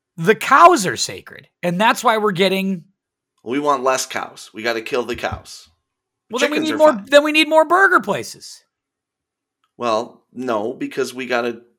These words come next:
Speaker 2: we have to, yeah, I won't walk you through the process, but we'd have to come up with more cows.
Speaker 1: Yeah.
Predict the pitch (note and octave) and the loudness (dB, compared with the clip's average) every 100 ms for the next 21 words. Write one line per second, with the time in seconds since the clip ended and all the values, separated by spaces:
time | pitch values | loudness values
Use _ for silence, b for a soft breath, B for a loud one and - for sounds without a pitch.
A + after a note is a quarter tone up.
0 | _ _ _ _ _ _ _ _ - A#2 | _ _ _ _ _ _ _ _ -14 -6
1 | A#2 G#2+ - A2 G#2 G2+ F#2 G#2 - G#2 | -4 -4 -6 -8 -8 -10 -14 _ -8 -8
2 | - _ _ _ - A2 A2 - _ G#2 | -8 _ _ _ -16 -12 -12 -14 _ -12
3 | G2+ G2+ - G2+ - A#2 C3 - G#2+ G2 | -12 -14 -16 -18 -8 -6 -6 -10 -12 -10
4 | A2 A2 G#2 - - A2 A2+ B2+ G#2 - | -8 -10 -12 -16 -12 -10 -8 -8 -10 -16
5 | G#2+ A2 B2 F3 F3+ - - - - - | -14 -10 -8 -10 -12 -16 -18 -20 -20 -20
6 | _ _ _ _ _ _ _ _ _ _ | _ _ _ _ _ _ _ _ _ _
7 | _ _ _ _ _ _ _ B2+ B2+ A2+ | _ _ _ _ _ _ _ -8 -4 -2
8 | F#2 | -4